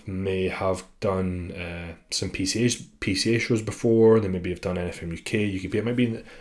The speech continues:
maybe their third season competing, but their first ever time doing, uh, a two bro show. So they're jumping in that same category as you.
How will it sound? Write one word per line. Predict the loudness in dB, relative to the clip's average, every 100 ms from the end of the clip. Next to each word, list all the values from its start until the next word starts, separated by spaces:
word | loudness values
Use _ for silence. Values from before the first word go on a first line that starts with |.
| -4
maybe | 4
their | 4
third | 4 4 6 6
season | 4 4 4
competing, | 0 0 0 0
but | 0
their | -2
first | 0 0 2 2
ever | 2
time | 2 2 2 0
doing, | 2 2 2 -4 -12 -20 -18 -8
uh, | -4 -4 -6
a | -6
two | -2 0
bro | 0
show. | 0 2 2 2 -10 _ -8
So | -2 0
they're | 2
jumping | 2 0 0
in | -4
that | -2
same | -2 -2
category | -2 -2 0 -2
as | -2
you. | -6